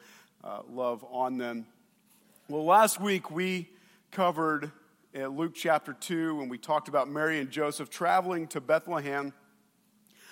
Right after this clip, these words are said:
And really the whole point of the sermon was that God appoints things in our lives,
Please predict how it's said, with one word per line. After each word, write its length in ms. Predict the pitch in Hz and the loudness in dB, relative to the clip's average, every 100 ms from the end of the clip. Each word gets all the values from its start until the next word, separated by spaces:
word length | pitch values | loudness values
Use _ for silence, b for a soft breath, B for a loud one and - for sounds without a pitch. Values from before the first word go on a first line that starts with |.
| B - | B -6
And 160 | 175 | 0
really 200 | 240 269 | 2 2
the 120 | 202 | 2
whole 160 | 175 214 | 2 2
point 300 | - 220 214 | 2 2 2
of 60 | 160 | 0
the 60 | |
sermon 420 | 151 247 233 170 | -2 0 0 0
was 140 | 160 151 | -2 -2
that 240 | 180 156 | -2 0
God 300 | 160 196 247 | 2 4 4
appoints 480 | 240 - 233 254 - | 0 0 -2 -2 -4
things 320 | - 175 160 | -4 -4 -2
in 80 | 165 | -2
our 120 | 165 | 0
lives, 400 | 190 208 123 107 | 2 2 0 -4